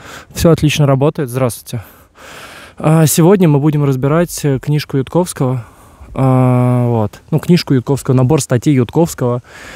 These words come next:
с сайта Less Wrong. И не только, кстати, Ютковского. У нас там будет нек-, нек-, некая альтернатива. Ещё один автор дополнительно к этому прибавится. Роб, э, Бесс-, Бессенджер. Соответственно, да.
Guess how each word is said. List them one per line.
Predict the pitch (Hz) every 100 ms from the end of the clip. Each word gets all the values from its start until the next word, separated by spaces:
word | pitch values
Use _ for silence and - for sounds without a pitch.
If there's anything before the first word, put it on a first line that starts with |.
| -
с | -
сайта | - 170 135 147
Less | 135 135 143 -
Wrong. | 156 170 175 -
И | 190
не | 147
только, | 185
кстати, | - 139 -
Ютковского. | 131 117 180 185 - 120
У |
нас | 113 - -
там | 120 117
будет | 123 113 -
нек-, | 131 -
нек-, | 143 127 120 110 - - - -
некая | 175 151 143
альтернатива. | 123 135 135 123 202 151
Ещё | 107 -
один | 185 147 123
автор | 110 110
дополнительно | 107 - 123 120 117 113
к |
этому | 127 120 113
прибавится. | 120 117 113 101 131
Роб, | 127 107 -
э, | 127 127
Бесс-, | 120 117 147 -
Бессенджер. | 117 131 131 107 107 104 _ - - - - - _ _ -
Соответственно, | - 165 160 151 135 - 127 120 117 - 131
да. | 151 135